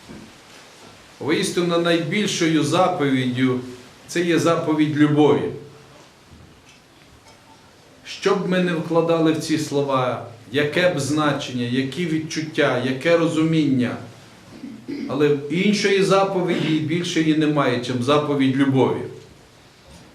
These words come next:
Але в чому іменно ця заповідь важлива? Тому що Бог є любов. І заповідь любові —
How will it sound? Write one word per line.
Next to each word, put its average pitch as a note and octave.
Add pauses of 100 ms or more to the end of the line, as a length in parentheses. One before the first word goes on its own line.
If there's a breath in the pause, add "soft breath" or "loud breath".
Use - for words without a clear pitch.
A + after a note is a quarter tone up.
(580)
Але E3
в F3
чому G3+
іменно G#3
ця -
заповідь B2+
важлива? B2 (1080)
Тому E3
що D#3+ (220)
Бог D#3+ (100)
є B2+
любов. - (2000)
І A#2+
заповідь C#3+
любові — D#3